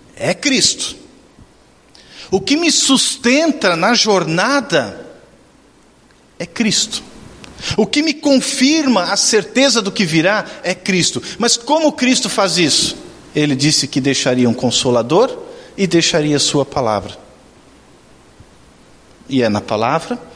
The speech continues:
através da ação do Espírito Santo, que a gente vai aprendendo que nós fomos chamados a sermos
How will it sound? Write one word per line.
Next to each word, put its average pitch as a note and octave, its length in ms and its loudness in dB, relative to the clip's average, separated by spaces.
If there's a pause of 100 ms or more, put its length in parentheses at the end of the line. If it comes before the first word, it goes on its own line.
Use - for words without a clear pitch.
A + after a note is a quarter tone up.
(240)
através C3 520 0
da A#2+ 120 0
ação F3 380 2
do A#3 100 -2
Espírito G#3+ 440 -2
Santo, - 420 0 (560)
que - 80 -2
a E3+ 40 0
gente D#3+ 200 0
vai D3 160 0
aprendendo C#3+ 680 -2 (840)
que - 100 -4
nós C#3 180 2
fomos C#3 240 2
chamados A#2 760 -2 (1200)
a - 60 -6
sermos C#3 640 2